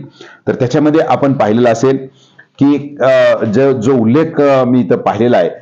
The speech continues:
तर तो उल्लेख आहे आपल्याला खास करून विदर्भामध्ये. आता विदर्भामध्ये जर आपण गेलो, तर विदर्भामध्ये आपल्याला काय काय दिसतंय की आडनावं जरा वेगळ्या प्रकारची आडनावं त्या ठिकाणी आपल्याला पाहायला मिळतात. मात्र आपल्या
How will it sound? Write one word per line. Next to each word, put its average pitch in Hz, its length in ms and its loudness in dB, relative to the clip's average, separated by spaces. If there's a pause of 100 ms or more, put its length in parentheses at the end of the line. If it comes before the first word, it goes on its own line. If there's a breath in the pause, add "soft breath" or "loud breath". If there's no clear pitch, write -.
(160)
तर 107 100 -2
तो 147 140 -2
उल्लेख 131 380 2
आहे 123 460 0
आपल्याला 110 360 0
खास 110 220 -4
करून 127 200 0
विदर्भामध्ये. 110 640 0 (360 loud breath)
आता - 180 0
विदर्भामध्ये 160 640 2
जर 156 120 2
आपण 147 240 0
गेलो, 117 580 0
तर 127 80 0
विदर्भामध्ये 147 600 2
आपल्याला 139 220 0
काय 123 180 0
काय 120 140 -2
दिसतंय 123 360 -2 (480 soft breath)
की - 60 0
आडनावं 143 340 0
जरा 143 160 2
वेगळ्या 123 340 0
प्रकारची 139 400 -2
आडनावं 98 300 0
त्या 98 120 -2
ठिकाणी 92 300 -2
आपल्याला 90 240 -2
पाहायला 90 300 -4
मिळतात. 85 280 -2 (400 loud breath)
मात्र 110 380 0 (340)
आपल्या 151 440 0